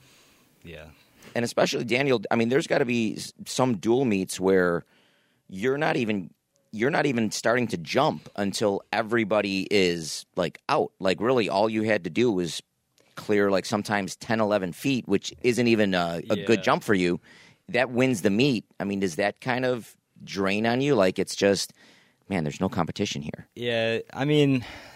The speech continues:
Speaker 1: I treat those just more as, like, just practice, like, trying, 'cause, you know, be, pole vault, you can't really practice much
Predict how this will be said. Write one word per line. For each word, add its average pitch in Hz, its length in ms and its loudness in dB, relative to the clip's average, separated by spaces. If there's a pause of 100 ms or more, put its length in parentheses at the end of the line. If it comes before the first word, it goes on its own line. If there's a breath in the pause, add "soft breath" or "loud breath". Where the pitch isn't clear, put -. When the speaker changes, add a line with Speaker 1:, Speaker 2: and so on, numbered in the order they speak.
(140 loud breath)
Speaker 1:
I 113 80 -4
treat - 300 0
those 110 320 6
just 101 180 -6
more 104 160 2
as, 95 140 -2
like, 85 180 -2
just - 240 -12
practice, 82 480 -6
like, 80 160 -12
trying, 90 400 -4 (380 loud breath)
'cause, 107 300 0 (240)
you 110 140 -2
know, 95 320 -2 (920 soft breath)
be, 117 460 -8
pole 160 160 4
vault, 117 260 4
you 110 120 -8
can't 127 300 0
really 110 240 2
practice 98 560 -2
much 98 460 -4